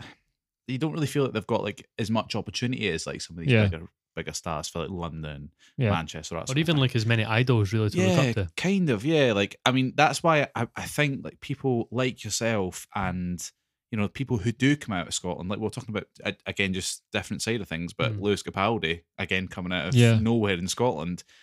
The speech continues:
Speaker 1: I think that's why, like, they, they're so important to be going into schools and going, "Look,
Speaker 2: Yeah.
Speaker 1: this is what you can achieve. I
Speaker 2: Yeah.
Speaker 1: know you're from, like,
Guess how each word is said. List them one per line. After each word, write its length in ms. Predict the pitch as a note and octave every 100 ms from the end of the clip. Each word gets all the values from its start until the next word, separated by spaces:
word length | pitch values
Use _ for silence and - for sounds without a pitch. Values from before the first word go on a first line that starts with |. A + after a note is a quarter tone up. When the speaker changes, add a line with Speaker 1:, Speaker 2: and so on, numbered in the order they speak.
| _ _ -
Speaker 1:
I 60 |
think 200 | - D#3
that's 280 | E3 A#2 -
why, 220 | C3+ B2
like, 320 | A2+ G#2 - - - _ _ _ _
they, 200 | G#2 A#2
they're 280 | G2+ G#2+ A2+
so 260 | - A#2+ G#2+
important 560 | F2 A#2+ C3+ F2 D2 _ -
to 80 | -
be 200 | G2+ - _ _ _
going 140 | G#2+ G2+
into 200 | C3 G#2+
schools 360 | - F#2 E2
and 100 | F2
going, 240 | F#2 F2+ G2+
"Look, 120 | A2
Speaker 2:
Yeah. 180 | G2+ F2 - _ _ _ - - _
Speaker 1:
this 340 | F#2+ G2+ A2
is 140 | C3 G#2
what 160 | G#2 F2+
you 140 | F2
can 160 | - D#2+
achieve. 420 | - C#3+ G2+ -
I 60 | A#2
Speaker 2:
Yeah. 60 | G2+
Speaker 1:
know 100 | C#3
you're 160 | B2
from, 320 | - F#2 F2
like, 360 | F2 E2 -